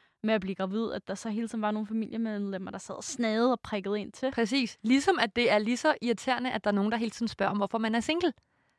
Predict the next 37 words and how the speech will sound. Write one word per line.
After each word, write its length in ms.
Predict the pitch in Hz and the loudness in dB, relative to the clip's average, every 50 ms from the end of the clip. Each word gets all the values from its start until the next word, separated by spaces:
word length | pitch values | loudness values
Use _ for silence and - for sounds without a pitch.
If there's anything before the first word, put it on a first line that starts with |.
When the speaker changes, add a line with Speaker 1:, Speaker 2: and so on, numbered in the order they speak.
| _ - | _ -4
Speaker 1:
Mhm. 100 | 226 220 | -2 2
Speaker 2:
Til 280 | 214 240 269 330 339 | 6 8 8 8 6
for 100 | - - | 6 4
eksempel 380 | 196 - 196 175 165 175 165 - - | 4 4 4 0 0 -2 -6 -4 -2
julesammenkomsterne. 800 | 190 190 185 185 185 - - - - - - - - - - - - _ _ _ - | 0 2 2 2 2 0 -2 -2 -4 -4 -6 -6 -6 -6 -8 -8 -10 _ _ _ -2
Hvornår 260 | 190 196 220 226 220 | 2 4 6 6 6
man 120 | 214 208 | 4 0
finder 220 | - - 190 180 180 | 0 -2 -4 -4 -4
en 80 | 180 | -6
kæreste. 340 | - - - - - - - _ _ _ _ _ - | -6 -8 -10 -10 -12 -18 -20 _ _ _ _ _ 0
Speaker 1:
Okay, 240 | 233 240 277 254 233 | 2 6 6 6 6
så 140 | 220 - 285 | 6 2 2
i 40 | 277 | 2
virkeligheden, 440 | 247 330 349 330 359 370 330 302 269 | 4 2 4 4 6 6 6 4 4
så 100 | 311 285 | 2 0
måske 280 | 277 262 - 311 269 | 0 0 -2 -4 -6
cuffing 320 | - - 294 262 302 285 269 | -2 -2 -2 0 0 -2 -2
season 280 | 277 262 240 262 254 | -2 -2 0 0 0
ikke 160 | 262 269 254 | 0 2 2
i 40 | 285 | 2
virkeligheden 360 | 254 277 262 269 269 254 233 | 2 2 2 4 2 2 2
så 80 | 220 233 | 2 4
meget 280 | 220 220 220 226 226 208 | 6 8 10 10 8 8
omkring 400 | 226 220 - 247 226 208 196 214 | 4 2 2 2 2 2 2 -2
det 80 | 220 | 0
her 140 | 220 220 196 | 0 0 0
med, 140 | 196 202 196 | 0 0 0
at 220 | 175 170 190 - | 0 0 -2 -2
man 140 | 190 175 170 | -4 -4 -4
vil 80 | 170 180 | -2 -4
have 80 | 196 175 | -4 -4
en 80 | 185 | -4
hyggebody 560 | 160 196 254 269 262 311 - - 214 196 190 | 0 0 0 0 0 -2 2 4 2 2 2
i 80 | 190 190 | 0 -4
løbet 260 | 190 190 185 175 175 | -4 -4 -4 -4 -4
af 40 | 170 | -4
julen. 400 | 185 226 277 277 277 285 277 | -2 -2 -2 0 2 0 0